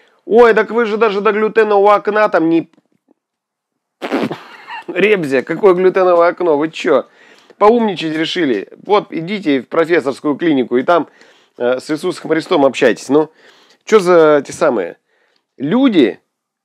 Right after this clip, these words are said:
дома делают не до глютенового окна, а нормальным русским языком. Тесто должно быть очень нежное. Знаете, прикасаетесь, как попка персик, попка персик. Вот так, раз-раз его. Потому что потом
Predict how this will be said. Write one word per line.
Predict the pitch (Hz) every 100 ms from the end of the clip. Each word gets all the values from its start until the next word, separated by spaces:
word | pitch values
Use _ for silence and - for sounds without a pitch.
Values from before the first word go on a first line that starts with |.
| _ _ _
дома | 123 156 247 185
делают | 151 220 190 143
не | 165
до | 175 180
глютенового | 165 160 180 208 214 202 156 135 131 139
окна, | 147 143 98
а | - 139 - _ _
нормальным | 156 156 202 214 165
русским | 185 170 165 165
языком. | 160 143 101 - _ _ _ _ _ _ -
Тесто | 220 190 170
должно | 170 160 156
быть | 147
очень | 185 208 151 151 151 175
нежное. | 190 143 110 98
Знаете, | 135 165 135
прикасаетесь, | - 156 156 175 180 208 139 - _ _
как | 151 -
попка | 175 165 147
персик, | - 156 143 - 110 _
попка | 151 147 127
персик. | - 131 - - -
Вот | 131 135 - _ _ _ _ _
так, | - 110
раз-раз | 160 156 139 113 101
его. | 95
Потому | 127 170 175 175
что | 160
потом | 160 147 208 233 170